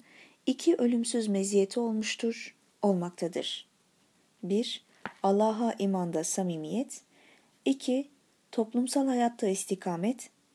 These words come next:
yani dürüstlük. Fusilet suresi otuz otuz ikinci ayetlerin kurtuluş reçetesi olarak öne çıkardığı da budur.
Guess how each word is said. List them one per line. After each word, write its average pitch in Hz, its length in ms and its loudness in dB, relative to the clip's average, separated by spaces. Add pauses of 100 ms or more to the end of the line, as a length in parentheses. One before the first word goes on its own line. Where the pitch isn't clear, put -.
yani 233 400 4
dürüstlük. - 600 -6 (1400)
Fusilet 330 540 4
suresi 285 560 2
otuz 240 480 -2
otuz 226 280 -2
ikinci 214 600 0
ayetlerin 175 640 0
kurtuluş 277 600 2
reçetesi 226 500 0
olarak 190 380 2
öne 214 240 2
çıkardığı 175 580 -2
da 208 140 -2
budur. - 400 -10